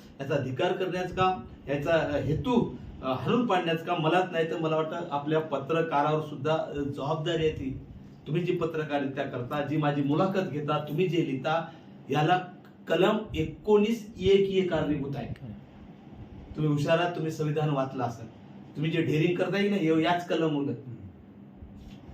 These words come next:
मी माझं मत मांडतो की नाही, याच कलम, right to freedom of, right to freedom,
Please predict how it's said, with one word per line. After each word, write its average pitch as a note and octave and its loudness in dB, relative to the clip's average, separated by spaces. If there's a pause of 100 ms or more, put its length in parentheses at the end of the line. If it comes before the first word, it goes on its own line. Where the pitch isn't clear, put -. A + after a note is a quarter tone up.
(260)
मी D3 2
माझं E3 6
मत F3+ 2 (100)
मांडतो F#3+ 4
की G#3+ 2
नाही, F3 0
याच - -2
कलम, C#3+ 0 (220)
right D3+ 0
to D3+ 0
freedom D3 2
of, D#3 4 (560)
right D#3 4
to F3+ 6
freedom, F3 4